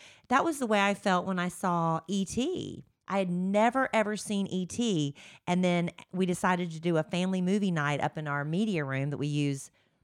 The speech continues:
for nothing else but, uh, the kids play video games. But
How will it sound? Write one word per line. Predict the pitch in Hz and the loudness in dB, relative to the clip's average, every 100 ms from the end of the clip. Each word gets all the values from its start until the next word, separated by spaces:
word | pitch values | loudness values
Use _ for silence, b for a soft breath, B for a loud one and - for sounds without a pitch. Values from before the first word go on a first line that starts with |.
| _ _ | _ _
for | 143 | -2
nothing | 156 156 156 | 0 0 0
else | 147 - | 0 -2
but, | - 139 | -2 0
uh, | 131 135 123 - 110 | 0 0 -2 -8 -12
the | 127 | -10
kids | - 165 143 | -2 -2 0
play | 135 | -4
video | 131 160 160 127 123 | 0 0 2 2 0
games. | 127 131 127 143 - b b | -2 -4 -6 -8 -12 b b
But | - | -2